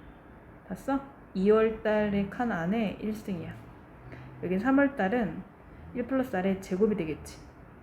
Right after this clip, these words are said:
사월 달은 삼 승이 되겠지. 그치? 봐봐. 한 달, 두 달, 세 달 지난 거잖아. 그러니까 삼 승이 되는 게 맞지.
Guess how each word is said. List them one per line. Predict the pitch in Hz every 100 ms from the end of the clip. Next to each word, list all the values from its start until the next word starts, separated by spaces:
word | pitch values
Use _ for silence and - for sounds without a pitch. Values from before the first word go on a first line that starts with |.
| -
사월 | 254 254 240
달은 | 208 202 208
삼 | 220 269
승이 | 277 226
되겠지. | 180 - - - - - - - - - -
그치? | 175 240 196 - - - -
봐봐. | 180 220 285 -
한 | 226 220 214
달, | 247 294 320 - - - - - - - -
두 | - 185 170
달, | 226 285 311 -
세 | - 302
달 | 285
지난 | 220 185 170
거잖아. | 151 160 175 - - - - - - -
그러니까 | 165 226 247
삼 | 262 302 302
승이 | 277
되는 | 208 175
게 | 175
맞지. | 165 156 -